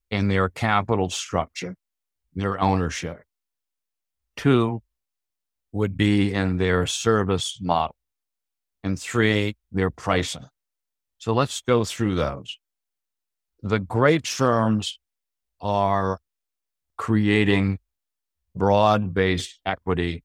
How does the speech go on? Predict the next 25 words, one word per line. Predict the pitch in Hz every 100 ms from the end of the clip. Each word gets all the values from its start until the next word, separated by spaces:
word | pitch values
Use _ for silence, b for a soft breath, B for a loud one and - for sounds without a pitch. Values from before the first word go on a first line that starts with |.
| _
participation, | - - 92 90 82 85 73 71 - _ _ _ _ _ _ _ _
the | 87 95
eligibility | 107 101 98 85 87 104 107 101 92 82
to | 87
be | 82 82
an | 80
owner. | 78 69 - _ _ _ _ _ _ _ -
It |
doesn't | 90 87 82
happen | 87 85 85 78 82 - _ _ _ _ _ _ -
in | 90
every | 87 104 104
firm | 92 95 87 85 87 87 _ _ _ -
at | 87
an | 85
early | 90 95 87 90
age, | 104 95 90 -
but | 95 90
it | 90 - -
is | 92
an | 90 87
opportunity | 87 - 85 - 113 98 92 87 - _ _ _
to | -
share | - 110 101 95
in | 95 110 107 101